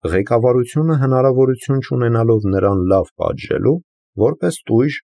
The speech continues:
նրան փոխադրում է Նանտ, նույնանման դպրոց, որտեղ նա դեռ երեխա ժամանակ սովորել էր գիտության և մարդկային ճանաչողության հիմունքները։ Բայց այժմ նա փորձված է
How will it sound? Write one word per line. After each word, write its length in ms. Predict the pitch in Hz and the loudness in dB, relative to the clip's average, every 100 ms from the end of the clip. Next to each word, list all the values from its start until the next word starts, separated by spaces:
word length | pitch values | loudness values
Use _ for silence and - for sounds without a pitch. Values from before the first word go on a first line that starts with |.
| _ - | _ -4
նրան 280 | 87 104 | 0 0
փոխադրում 640 | 110 92 - 80 85 87 101 | 2 -2 0 -2 -2 -2 0
է 60 | |
Նանտ, 480 | 110 117 92 - - - _ _ _ _ _ _ _ _ - | 0 0 -2 -6 -14 -20 _ _ _ _ _ _ _ _ -4
նույնանման 680 | 92 95 98 98 92 90 80 | 0 0 0 0 0 0 0
դպրոց, 500 | - - 117 156 - - _ _ | -2 -2 0 0 -4 -20 _ _
որտեղ 420 | 95 92 110 156 147 | -2 -2 0 -2 0
նա 160 | 123 | 0
դեռ 240 | 117 107 104 | 0 0 0
երեխա 460 | 95 98 104 - 87 | 2 2 2 0 -2
ժամանակ 520 | 69 69 87 107 147 | -2 -6 -4 -4 -4
սովորել 560 | - 87 80 73 113 113 | -2 -2 0 0 2 2
էր 120 | 110 | 0
գիտության 640 | 85 76 76 - 117 143 147 _ _ _ | -4 -4 -6 -4 -2 -2 -6 _ _ _
և 200 | 139 156 | -2 0
մարդկային 560 | 143 98 - - 95 82 | 0 0 -2 -2 -2 -2
ճանաչողության 880 | 73 71 71 - 71 - - 101 117 | -2 -4 -4 -2 -4 -4 -4 -4 -2
հիմունքները։ 680 | 113 113 120 - 123 - - _ _ _ _ _ _ _ _ _ _ _ _ _ _ _ - | 0 0 -2 -4 -6 -6 -8 _ _ _ _ _ _ _ _ _ _ _ _ _ _ _ -10
Բայց 320 | 78 78 - - | -2 -2 -2 -2
այժմ 440 | 82 92 98 98 | 0 0 -2 -2
նա 180 | 95 92 | 0 -2
փորձված 640 | - 92 90 - 107 87 | 0 -2 -2 -2 0 0
է 120 | - | -4